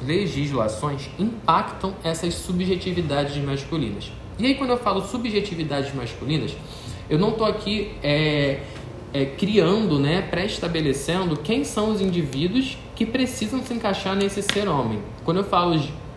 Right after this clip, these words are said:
é, subjetividades masculinas, eu tô falando desde a pessoa,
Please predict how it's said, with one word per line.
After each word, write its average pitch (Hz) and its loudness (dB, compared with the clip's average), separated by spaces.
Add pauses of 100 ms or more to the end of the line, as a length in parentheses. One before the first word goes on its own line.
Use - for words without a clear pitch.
(600)
é, 120 -2
subjetividades 160 0
masculinas, 127 -2 (360)
eu 151 2
tô 180 2
falando 196 2 (260)
desde 233 2
a 247 2
pessoa, 156 2